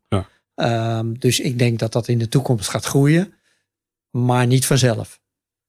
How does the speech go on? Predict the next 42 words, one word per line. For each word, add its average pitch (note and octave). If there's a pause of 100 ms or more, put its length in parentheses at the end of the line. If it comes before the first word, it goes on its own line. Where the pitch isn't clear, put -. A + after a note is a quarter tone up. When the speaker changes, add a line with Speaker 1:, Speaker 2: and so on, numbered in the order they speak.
(100)
Speaker 2:
Hè, C3+
Speaker 1:
Ja. D#3+
Speaker 2:
daar, A#2+
daar, A#2
daar A#2
zijn A#2
best B2+
wel C3+
wat B2
barrières B2
te -
overwinnen. A2+
Speaker 1:
En G#2+
welke F#2+
bedoel G2
je G2
op -
dan? C3+
Speaker 2:
Eh, F#3
barrières, C#3+
het -
imago C#3+
wat D3
het D3+
heeft, D#3+
is D3
Speaker 1:
Ja, C#3
Speaker 2:
natuurlijk C3+
een C3+
Speaker 1:
wat C3+
je C3+
net C3
Speaker 2:
barrière. B2+
Speaker 1:
zei, A#2+ (100)
ja. - (120)
Speaker 2:
En B2
een A#2
barrière A#2
is G#2+
ook A#2
nog, -
eh, A#2